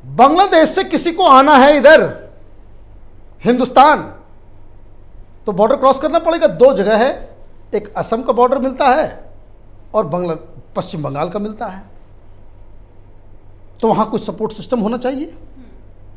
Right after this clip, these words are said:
कि आप अंदर घुसे और यहाँ का पूरा system हो।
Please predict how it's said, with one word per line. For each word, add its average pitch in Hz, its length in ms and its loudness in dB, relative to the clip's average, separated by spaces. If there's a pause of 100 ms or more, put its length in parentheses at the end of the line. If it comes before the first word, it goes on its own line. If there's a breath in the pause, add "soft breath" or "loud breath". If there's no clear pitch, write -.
(920)
कि 226 60 0
आप - 480 2
अंदर 220 200 0
घुसे 185 680 -4 (500)
और 196 100 -2
यहाँ 190 200 -2
का 196 100 -6
पूरा 175 180 -6
system 214 340 -10
हो। 233 100 -6